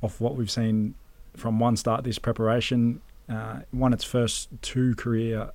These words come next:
outings. Um, but that first up win just says there's much more in store here. I think he'll just go forward from barrier nine. Geordie is riding like a, a man possessed at the moment. He's going absolutely brilliantly,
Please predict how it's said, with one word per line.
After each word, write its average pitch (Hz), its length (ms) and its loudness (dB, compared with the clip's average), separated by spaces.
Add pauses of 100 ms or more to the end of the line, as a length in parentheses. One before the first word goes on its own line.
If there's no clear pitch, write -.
outings. 113 600 -2 (720)
Um, 104 680 -6 (1120)
but 135 140 0
that 139 160 4
first 127 300 4
up 123 160 0
win 117 200 2
just 107 160 0
says 110 260 0
there's 107 300 0
much 113 280 0
more 107 420 0 (180)
in 110 140 -2
store 107 340 -2
here. 107 240 -2
I 107 320 -6
think 123 240 2
he'll - 320 -6
just 107 160 -6
go 110 160 -2
forward 120 340 2
from 120 140 0
barrier 113 300 2
nine. 113 420 2 (720)
Geordie 151 320 10
is 127 100 8
riding 131 280 8
like 123 220 2
a, 113 200 2
a 127 80 -4
man 120 260 4
possessed 113 380 0
at 123 60 -14
the 123 60 -6
moment. 117 260 2
He's 110 160 0
going 113 240 0
absolutely 113 440 -4
brilliantly, 113 760 -2